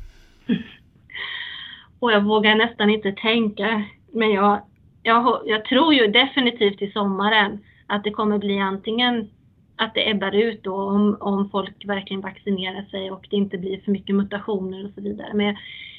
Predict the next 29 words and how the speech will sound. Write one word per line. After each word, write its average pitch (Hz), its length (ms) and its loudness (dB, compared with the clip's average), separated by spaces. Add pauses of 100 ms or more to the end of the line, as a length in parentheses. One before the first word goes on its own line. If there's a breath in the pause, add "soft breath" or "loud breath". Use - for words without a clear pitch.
(600 loud breath)
men, 208 380 6
eh, 202 320 4
innan 226 320 4
dess 208 220 6 (100)
så 202 100 -4
har 202 180 -2
jag 190 160 -6 (120)
svårt 214 320 -4
att 202 140 -6
tro 214 360 -4
att, - 400 -8
att - 300 -10
det 185 80 -10
här 185 480 -8
lugnar 185 520 -8
sig. 190 340 -10 (1500)
För, 214 240 -8
alltså 202 420 -10
mycket, 214 680 -6
kanske 220 320 -4
det 240 80 -4
enda 226 280 2
att 202 80 -4
det 190 140 -6
dämpar 220 540 0
sig, 226 220 2
men, 208 280 2 (460 loud breath)
men 214 300 2
inte 202 840 0